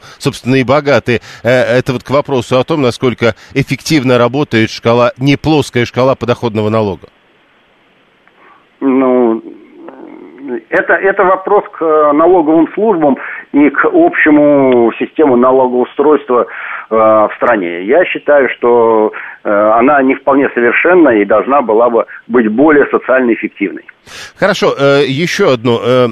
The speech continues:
Speaker 1: мы начали с того, что состояние богатейших граждан России выросло. А общая бизнес-активность падает, но некоторые умудряются на этом богатеть, пишет Роман пятьсот девяносто восьмой.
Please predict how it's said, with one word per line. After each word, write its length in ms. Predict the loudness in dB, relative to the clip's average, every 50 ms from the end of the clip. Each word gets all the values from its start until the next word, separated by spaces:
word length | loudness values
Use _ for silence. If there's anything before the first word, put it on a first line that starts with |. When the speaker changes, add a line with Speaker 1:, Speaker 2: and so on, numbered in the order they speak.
| -2
Speaker 1:
мы 200 | -2 0 2 2
начали 400 | 4 2 0 0 -2 -2 -2 -4
с 80 | -2 -2
того, 280 | -2 -2 0 0 -2 -2
что 200 | -2 -4 -4 -4
состояние 480 | -4 -6 -6 -2 -2 0 0 0 0
богатейших 520 | -2 0 -2 -2 -2 -2 -4 -4 -4 -4 -4
граждан 340 | -2 -2 -2 -2 -2 -2 -2
России 520 | -2 -2 -2 -2 -2 0 0 0 0 -2 -4
выросло. 540 | -2 0 2 2 2 2 0 -4 -8 -18 -20 _ _ _ -20 -20 -20 -10 -4
А 260 | -2 0 0 0 -2 0
общая 380 | 0 0 0 0 -2 -4 -2 -2
бизнес-активность 920 | 0 0 -2 -2 -2 -2 -2 -2 -4 -4 -6 -8 -4 -4 -4 -4 -4 -6 -4
падает, 380 | -2 0 0 0 0 -2 -2 -2
но 80 | -2
некоторые 480 | 0 0 -2 -2 -4 -4 -2 0 0 -2
умудряются 580 | -2 -2 -2 -2 0 0 2 2 0 0 -2 -2
на 80 | 0
этом 240 | 0 0 -2 -4 -4
богатеть, 380 | -2 -2 -2 -2 -2 -4 -8 -6
пишет 280 | -8 -10 -10 -8 -4
Роман 260 | -2 0 0 0 -2 -4 -8 -20 -16 -8 -8
пятьсот 260 | -6 -4 -4 -4 -2
девяносто 400 | -2 -2 0 -2 -2 -2 -2 -2
восьмой. 380 | -2 -2 -2 -2 -2 -2 -2